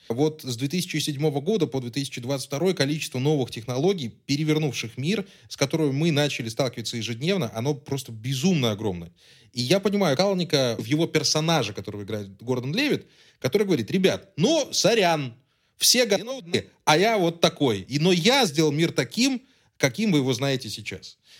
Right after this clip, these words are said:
То есть, ну, тут не, не надо относиться вот к, к его персонажу как, э, к попытке или оправдать, или найти что-то светлое, тёмное. Вот это тот момент, когда надо понять, что мы очень часто, а, восхищаемся засранцами, по сути своей. Но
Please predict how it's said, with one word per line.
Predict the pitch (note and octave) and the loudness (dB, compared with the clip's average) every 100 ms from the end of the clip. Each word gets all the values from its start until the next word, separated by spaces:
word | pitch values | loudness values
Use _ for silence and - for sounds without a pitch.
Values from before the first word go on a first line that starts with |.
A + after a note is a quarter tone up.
| - | -10
То | - | 0
есть, | E3+ E3+ | 0 2
ну, | A#3+ | 0
тут | B3 F#3+ | -2 -2
не, | E3+ G3+ G3 | -2 -2 0
не | A#3+ | 2
надо | B3 A3+ | 2 2
относиться | G3 G3+ G3 B3+ - F3 | 0 0 0 0 2 2
вот | E3 E3 | 0 -4
к, | - D3 | -4 -4
к | D3+ | -2
его | F#3+ F#3+ | 0 0
персонажу | F3+ - A3 A#3+ F3+ | 0 0 0 -2 0
как, | F3+ - | 0 -2
э, | C3+ C#3 C3+ | -4 -2 -2
к | |
попытке | - C#3 G#3 F#3+ - | -2 -2 -4 -6 -8
или | C3+ F#3 F#3+ | -2 2 2
оправдать, | D#3+ D3+ C3+ A#2 D3 C3+ - | 2 -2 -2 0 0 0 -4
или | C3 | -8
найти | C3 C3+ F3 | -6 -4 -6
что-то | - C#3 | -6 -6
светлое, | - C#3+ - A2 | -2 -2 -2 -4
тёмное. | D3 A2 - - _ - | -2 -4 -10 -20 _ -2
Вот | G3 | 2
это | D4 C4 | 2 2
тот | C4 - | 2 2
момент, | G#3 A#3 D4+ | 0 2 0
когда | - F3 | 0 0
надо | E3+ G#3 G3+ | 2 2 2
понять, | G3 F3 - | 2 2 -2
что | - | -2
мы | D3+ G3 C#4+ C#4 - - _ _ | 0 2 2 0 -4 -20 _ _
очень | E3 F3+ - C3+ | 2 2 0 0
часто, | F#3+ A3+ A3 - C#3 A2 _ _ | 2 2 2 2 2 -2 _ _
а, | C3 C3+ B2+ A2+ - B2 | -6 -2 -4 -6 -16 -10
восхищаемся | B2 C3 D3+ D#3 F#3 G#3+ D#3+ | -4 -2 -2 0 2 2 -2
засранцами, | C3+ D#3 D#3 D#3+ C3 - G#2+ F2+ - _ | -2 0 2 0 0 -4 -8 -10 -16 _
по | C#3 | -2
сути | C3+ F#3 F#3 | -2 -2 -2
своей. | F3 - C3 G2+ F#2 | -2 0 -2 -2 0
Но | C#3+ A#3+ D4+ C#4 | 4 6 4 2